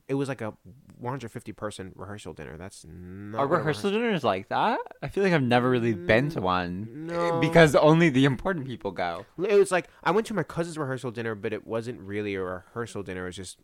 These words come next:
Speaker 1: dinner bef-, the day before <laughs> her wedding.
Speaker 2: Mm-hmm.
Speaker 1: Um, but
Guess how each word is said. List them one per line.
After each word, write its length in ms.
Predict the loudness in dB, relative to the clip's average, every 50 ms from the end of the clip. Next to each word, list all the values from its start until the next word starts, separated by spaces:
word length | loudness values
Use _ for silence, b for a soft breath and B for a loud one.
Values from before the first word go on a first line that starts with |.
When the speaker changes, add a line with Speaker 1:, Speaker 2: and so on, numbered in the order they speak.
| _ _ _ _ -20 -14 -10
Speaker 1:
dinner 240 | -8 -6 -6 -6 -8
bef-, 220 | -10 -12 -16 -20 _ -16
the 80 | -12
day 120 | -8 -8 -8
before 220 | -8 -8 -10 -10 -6
<laughs> 60 | -4
her 60 | -2
wedding. 360 | 0 0 2 2 0 -2 -4
Speaker 2:
Mm-hmm. 480 | -6 -12 -12 -10 -10 -10 -12 -12 -6 0
Speaker 1:
Um, 340 | 2 2 2 2 0 -6 -12 -16 _ _ _ _ _ _ _ _ -20 -20 -20 _ -8 -2
but 360 | 0 2 2 2 0 -2 _